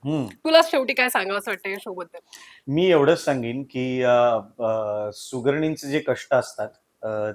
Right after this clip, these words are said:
Speaker 1: ते बऱ्याचदा त्याच्याकडे दुर्लक्ष होतं, अ, सगळ्यांचंच, अ, घरातल्या सगळ्यांचंच.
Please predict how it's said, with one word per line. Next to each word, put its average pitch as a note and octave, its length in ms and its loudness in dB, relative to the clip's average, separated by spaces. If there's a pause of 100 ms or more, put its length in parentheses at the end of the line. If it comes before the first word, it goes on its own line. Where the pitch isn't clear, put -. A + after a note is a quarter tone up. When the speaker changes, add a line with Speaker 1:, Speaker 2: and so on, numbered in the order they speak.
(120)
Speaker 1:
ते C3 140 -2
बऱ्याचदा C3 460 2
त्याच्याकडे C3+ 680 -2
दुर्लक्ष B2 560 -4
होतं, G#2 280 -10 (240)
अ, G2+ 200 -12
सगळ्यांचंच, C3 800 -2 (500)
अ, G#2 280 0
घरातल्या A#2 440 -2
सगळ्यांचंच. A2+ 640 -8